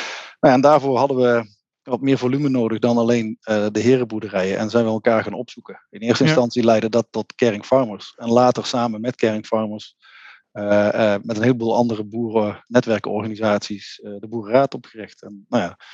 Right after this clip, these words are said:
Speaker 1: vanuit daar proberen we ook iets te doen aan wet en regelgeving. Dus in die zin kan ik het altijd prima toetsen aan, klopt dit nog met mijn plannetje uit tweeduizend twaalf? <laughs>
Speaker 2: Ja, nee, ja, maar dat, dat, eh,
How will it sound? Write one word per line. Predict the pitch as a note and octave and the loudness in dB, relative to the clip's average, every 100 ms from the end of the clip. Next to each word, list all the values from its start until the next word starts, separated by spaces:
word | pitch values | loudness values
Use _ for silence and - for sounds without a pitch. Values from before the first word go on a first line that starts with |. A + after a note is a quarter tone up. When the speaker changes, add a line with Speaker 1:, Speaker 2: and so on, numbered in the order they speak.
| - - | -20 -8
Speaker 1:
vanuit | - A#2+ | 2 2
daar | A#2 A#2 | 4 2
proberen | - A2 A2+ G#2 | 2 -4 -4 -2
we | |
ook | G#2+ B2 | -2 -4
iets | A2+ - | -8 -14
te | |
doen | G2+ | -16
aan | G#2 | -16
wet | G2 G2 | -16 -16
en | F#2 | -16
regelgeving. | F#2 - G#2+ F#2+ G2+ | -16 -8 -4 -4 -4
Dus | A2+ | -4
in | A2+ | 0
die | C3+ | 2
zin | C3 C3+ B2+ - - | 2 0 0 -8 -2
kan | C3+ | 0
ik | C#3 C#3 | 2 2
het | C#3+ | 2
altijd | B2+ C3 A#2+ | 2 0 0
prima | D#3 D#3+ C3+ B2+ - - - _ _ _ - | -2 0 0 -2 -8 -20 -20 _ _ _ -2
toetsen | F3+ - C#3 - | 0 4 4 4
aan, | B2 A#2+ | 2 0
klopt | D#3+ - | -2 -2
dit | D3 | -2
nog | C3 C3 - | -2 -4 -4
met | C3 | -6
mijn | A#2 A2 | -6 -2
plannetje | C3+ A#2 A2 A2 | 0 0 0 -2
uit | A#2 | -2
tweeduizend | G2+ A#2+ A2 G2+ | 0 2 2 -2
twaalf? | - A2 A2 C3 - | -2 0 2 0 0
<laughs> | - - - - - - | 0 2 0 0 0 0
Speaker 2:
Ja, | F#3+ G3 F#3+ | 4 6 6
nee, | F#3 G#3+ | 6 6
ja, | G#3 G3+ | 6 4
maar | E3 | 2
dat, | F3+ E3 - | 0 0 2
dat, | D3 - - - - | 2 0 -2 -20 -10
eh, | - E3 | 0 2